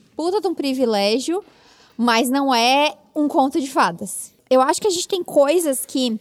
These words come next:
não dependem da gente. Por exemplo, ah, em muitos lugares que tu vai morar, automaticamente tu já ganha aquele pacote de segurança, por exemplo, né?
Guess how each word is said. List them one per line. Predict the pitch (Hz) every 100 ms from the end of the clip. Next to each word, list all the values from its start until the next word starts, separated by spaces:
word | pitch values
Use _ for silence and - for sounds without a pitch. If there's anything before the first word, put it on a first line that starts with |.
| _ 247
não | 247 262
dependem | 277 269 262 269 262
da | 254 247
gente. | 240 240 -
Por | 233
exemplo, | 226 233 220 202 - - - - _ _
ah, | - 254 214
em |
muitos | 226 269 330 320
lugares | 285 269 285
que | -
tu | 269
vai | 285
morar, | 254 247 233 262 -
automaticamente | 269 285 277 269 - 247 240 269
tu | -
já | 240 262
ganha | 233 262
aquele | 269 262
pacote | 262 254 - 233 226 262 294
de | 208 233 262 254
segurança, | - - 269 226 269 240 190 - 214
por | - 208
exemplo, | 208 202 185 - 214 _ -
né? | 190